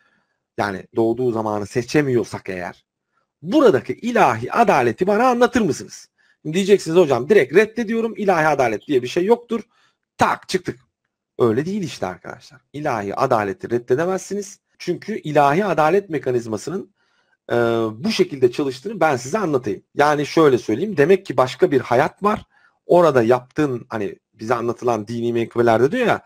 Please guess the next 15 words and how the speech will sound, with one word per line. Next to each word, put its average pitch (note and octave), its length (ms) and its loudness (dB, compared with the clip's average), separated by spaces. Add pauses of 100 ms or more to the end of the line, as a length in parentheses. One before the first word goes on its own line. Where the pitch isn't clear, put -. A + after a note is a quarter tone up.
(260)
"En C#3+ 140 4
ufak C3 360 0
bir C3 100 -2
şeyin B2+ 320 -2
cezasını A#2+ 540 2
almadan C#3 520 2
ölmeyeceksin. A2 640 0
Birine B2+ 340 0
bir A#2 60 -12
şey C3+ 180 -4
dedin, B2+ 300 -4 (360)
yaşamadan C3+ 480 2
ölmeyeceksin." A#2+ 520 -2
Hangi F3+ 240 4
hayatta? A#2 440 -2